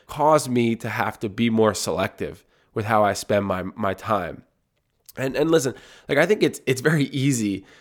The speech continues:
for anybody to s-, just say what, what I'm saying right now, or, or, you know, to think something is calling them. Um, and I think it's easy to say, like, "Hey, you know,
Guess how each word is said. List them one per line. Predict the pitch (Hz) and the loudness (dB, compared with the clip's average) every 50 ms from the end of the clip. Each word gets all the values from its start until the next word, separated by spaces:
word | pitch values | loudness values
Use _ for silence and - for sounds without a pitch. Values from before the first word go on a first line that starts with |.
| _ _ | _ _
for | - 120 120 | 0 2 4
anybody | 117 120 117 113 110 107 107 | 4 4 4 4 4 4 2
to | 101 104 | 0 -2
s-, | 95 - - - | -2 -2 -4 -2
just | - 123 113 98 - - - | 0 0 0 0 0 -2 0
say | - 120 113 104 98 92 87 87 104 - _ _ - | 2 2 2 2 2 -2 -4 -8 -10 -14 _ _ -4
what, | - 113 107 104 - | -2 0 0 0 0
what | 113 110 101 | 0 0 0
I'm | 98 101 98 | 0 -2 -4
saying | - - 113 104 101 98 98 | -4 -2 0 0 0 0 -2
right | 92 82 | -4 -4
now, | 85 90 87 90 | -4 -4 -4 -2
or, | 90 90 85 - - - - - - _ - | -2 -2 -4 -6 -10 -20 -20 -20 -20 _ -16
or, | - 104 - | -14 -10 -4
you | 143 123 | -2 -2
know, | 107 98 | -2 -2
to | - - 120 | -2 -6 -8
think | - - - 147 147 135 123 - - _ _ _ _ _ _ _ _ | -8 -6 -2 0 0 2 0 -2 -8 _ _ _ _ _ _ _ _
something | - - - - - - 143 127 127 123 - 127 113 110 110 107 | -12 -6 -4 0 2 4 6 4 4 4 2 0 2 2 2 2
is | 104 104 101 101 101 101 - _ _ _ _ _ _ _ _ _ _ _ _ - | 0 0 0 -2 -4 -8 -14 _ _ _ _ _ _ _ _ _ _ _ _ -14
calling | - - - - 135 135 135 139 131 123 110 101 101 98 95 | -14 -12 -6 0 4 4 6 6 6 4 2 2 0 -2 -4
them. | 98 90 82 78 71 78 87 104 107 _ _ _ _ _ _ _ _ _ | -4 -4 -4 -6 -8 -10 -14 -16 -16 _ _ _ _ _ _ _ _ _
Um, | - 107 95 98 98 95 92 92 92 92 - - _ _ _ _ - | -8 -6 -4 -2 -2 -2 -4 -4 -6 -10 -14 -16 _ _ _ _ -8
and | - 113 - - | -6 -6 -4 0
I | - 127 | 0 0
think | 131 165 160 151 | 0 2 0 0
it's | 123 135 | 2 2
easy | 160 160 156 147 | 4 4 4 4
to | 123 113 | 4 2
say, | 104 - - 131 120 117 117 107 | 0 0 2 4 4 4 4 2
like, | 101 101 110 | 0 0 0
"Hey, | 123 107 | -2 -2
you | 92 62 90 | -2 -2 -4
know, | 104 98 92 - - 113 113 | -6 -6 -6 -8 -10 -16 -16